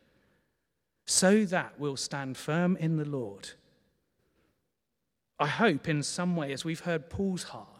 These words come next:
inspired by the Holy Spirit, our hearts have been strangely warmed, strangely convicted, as the Holy Spirit has brought to light things that we can do to show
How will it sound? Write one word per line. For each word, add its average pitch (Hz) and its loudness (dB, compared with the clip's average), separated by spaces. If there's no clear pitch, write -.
inspired 165 -8
by 151 -6
the 139 -6
Holy 135 -6
Spirit, - -14
our 160 0
hearts 131 -8
have 127 -10
been 127 -6
strangely 127 -8
warmed, 117 -12
strangely 165 0
convicted, - -10
as 135 -8
the 139 -6
Holy 156 -2
Spirit 131 -6
has 120 -12
brought 139 -6
to 139 -8
light 117 -8
things 131 -2
that 143 -6
we 143 -2
can 165 2
do 101 -8
to 131 -6
show 123 -4